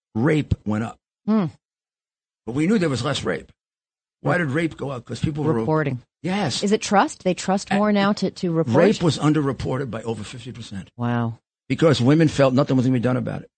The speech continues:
Speaker 2: Yeah.
Speaker 1: Minor, minor, uh, uh, uh, burglaries, robberies weren't reported. That's beginning to happen now. And that's why you gotta watch those statistics very carefully. When the morale of the police department goes down, which, and it's horrible right now,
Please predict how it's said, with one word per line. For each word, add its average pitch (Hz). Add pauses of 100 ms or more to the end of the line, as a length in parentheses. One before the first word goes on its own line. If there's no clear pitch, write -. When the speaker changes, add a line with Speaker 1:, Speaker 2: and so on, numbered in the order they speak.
Speaker 2:
Yeah. 135
Speaker 1:
Minor, 170
minor, 156
uh, 117 (120)
uh, 104 (340)
uh, 104 (560)
burglaries, 139
robberies 117
weren't 107
reported. 95 (480)
That's 117
beginning 131
to 117
happen 110
now. 107 (800)
And 117
that's 123
why 135
you 123
gotta 113
watch 127
those 113
statistics 117
very 117
carefully. 101 (160)
When 127
the 127
morale 165
of 214
the 180
police 185
department 110
goes 98
down, 98 (760)
which, 117
and 117
it's 104
horrible 147
right 107
now, 101